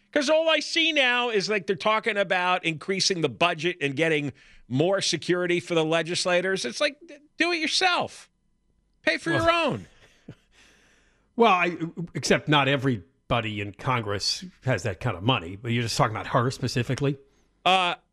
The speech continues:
Speaker 1: no, I'm talking about all of them if they, if they want it, because a lot of them are rich from, uh, do, we, we, we, we've got many millionaires in Congress. We got a lot of people who are lawyers, or they're real estate developers, or they've, uh, s-,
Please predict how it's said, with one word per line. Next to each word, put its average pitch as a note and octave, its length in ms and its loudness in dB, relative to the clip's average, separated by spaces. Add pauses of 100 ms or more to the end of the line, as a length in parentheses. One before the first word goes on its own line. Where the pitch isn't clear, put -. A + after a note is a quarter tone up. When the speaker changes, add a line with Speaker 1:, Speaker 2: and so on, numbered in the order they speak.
(580)
Speaker 1:
no, G#3+ 180 4
I'm F#3 80 -2
talking A3 300 -2
about E3 220 0
all E3 220 2
of C3 80 -4
them A2 160 -2
if G2+ 80 -8
they, A#2+ 240 0
if B2+ 140 -2
they C3 100 2
want A2+ 320 0
it, F2+ 80 -14 (220)
because F3 260 0
a G3+ 60 0
lot G#3 220 2
of G3 60 0
them D#3+ 100 -4
are C#3 140 0
rich C#3+ 560 0 (320)
from, C3 360 -2
uh, B2 80 2
do, B2 160 0
we, F3+ 220 0
we, G3+ 180 -2
we, F#3 200 0
we've F#3 300 -2
got F3 180 2
many E3 220 2
millionaires C3 600 0
in G2 120 -10
Congress. G2 500 -4
We C3 80 0
got C3+ 200 2
a C3 40 0
lot D3 380 0
of B2 100 -4
people C3 280 -4
who A#2 100 0
are G#2+ 100 0
lawyers, G#2+ 600 -2 (320)
or A#2 120 0
they're G#2 140 -2
real B2 220 0
estate A2+ 300 -2
developers, G#2 800 -2
or G2+ 200 -2
they've, G2+ 420 -4
uh, G#2+ 40 0
s-, G2+ 340 -6